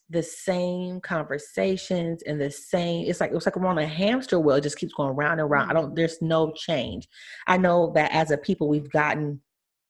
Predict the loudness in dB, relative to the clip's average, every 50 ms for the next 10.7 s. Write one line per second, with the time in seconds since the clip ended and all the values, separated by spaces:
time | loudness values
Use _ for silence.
0 | _ _ -2 4 4 4 4 4 4 4 4 4 4 2 2 2 2 2 2 2
1 | 2 2 2 0 0 2 0 0 0 -2 -4 -6 -12 -20 -20 -20 -20 -20 -8 0
2 | 2 4 6 6 4 2 2 0 2 2 2 2 2 0 -2 _ _ -2 0 2
3 | 4 4 6 6 6 8 8 8 8 8 6 4 2 0 0 2 2 2 4 6
4 | 4 4 4 2 0 0 2 4 4 2 2 2 2 2 4 4 4 4 4 4
5 | 4 4 2 4 4 2 2 0 2 2 0 0 0 0 0 0 0 2 2 2
6 | 2 2 0 0 0 2 0 0 0 0 0 0 0 0 0 0 0 2 2 2
7 | 2 2 2 2 2 2 -2 -10 -18 -20 _ _ _ _ _ _ _ _ 2 4
8 | 4 4 4 2 2 2 0 0 0 0 0 0 0 -2 -2 0 0 0 2 2
9 | 2 2 2 2 0 2 2 2 2 2 -2 -2 -2 -4 -4 -6 -8 -8 -8 -8
10 | -6 -6 -4 -4 -2 -2 -2 -4 -2 -2 -4 -6 -6